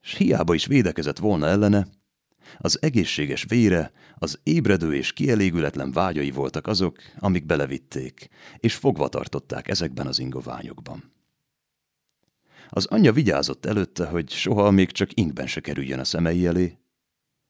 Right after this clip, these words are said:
s a gyerek most látott idegen asszonyokat elgyűrt ingekben,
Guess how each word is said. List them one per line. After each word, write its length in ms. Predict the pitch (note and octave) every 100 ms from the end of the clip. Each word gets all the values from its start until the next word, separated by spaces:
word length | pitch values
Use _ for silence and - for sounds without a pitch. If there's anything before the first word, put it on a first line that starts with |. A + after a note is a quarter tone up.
| _
s 180 | - -
a 60 | -
gyerek 360 | B2 E3 G#2+
most 240 | C#3 G#3 -
látott 360 | D#2+ C#2+ D2+ -
idegen 360 | D3 F2 C#2+
asszonyokat 640 | F#2+ - F2+ C#2 C#2 C2 -
elgyűrt 460 | A#2+ E2+ C#2 -
ingekben, 600 | A#2 G#2+ F2 D2+ C2+ B1+